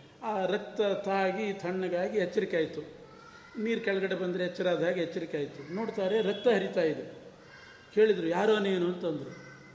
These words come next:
"ಅವತ್ತೇ ಹೇಳಿದ್ನಲ್ರಿ, ಬ್ರಾಹ್ಮಣ" ಅಂತಂದ. "ಅಲ್ಲ" ಅಂದ್ರು. "ಯಾಕೆ ಮಡಿ ಮೇಲಿಗೆ ಗೊತ್ತಿಲ್ಲ ನಿಂಗೆ?" ಅಂದ್ರು.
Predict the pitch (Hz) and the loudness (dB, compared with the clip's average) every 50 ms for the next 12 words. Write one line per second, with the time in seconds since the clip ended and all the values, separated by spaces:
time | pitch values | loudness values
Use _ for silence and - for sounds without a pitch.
0 | - - - - - - 214 226 226 226 240 220 196 202 208 180 185 190 180 170 | -20 -20 -20 -20 -12 -6 -4 -2 0 4 4 4 4 4 2 -2 -4 -4 -4 0
1 | 190 196 160 160 175 180 180 165 170 165 160 175 170 180 160 156 151 139 131 - | 0 0 0 2 0 0 0 0 -2 -2 -4 -4 -4 -6 -6 -6 -6 -8 -10 -14
2 | - - - - - - - 165 170 180 180 170 160 170 165 160 143 127 120 - | -16 -20 -20 -20 -20 -12 -6 -2 -2 0 0 0 -2 -2 -4 -4 -6 -6 -10 -12
3 | - - - - - - - - - - 175 175 - 175 156 156 185 214 240 220 | -16 -20 -20 -20 -20 -20 -20 -16 -10 -10 -8 -6 -4 -4 -4 -2 -2 -2 -2 -2
4 | 208 208 190 175 202 208 190 175 175 - 185 170 170 165 160 147 139 127 135 123 | -2 -2 0 2 2 2 2 0 -2 -2 -2 -2 -2 -2 -2 -4 -4 -6 -6 -6
5 | 127 143 143 | -8 -8 -10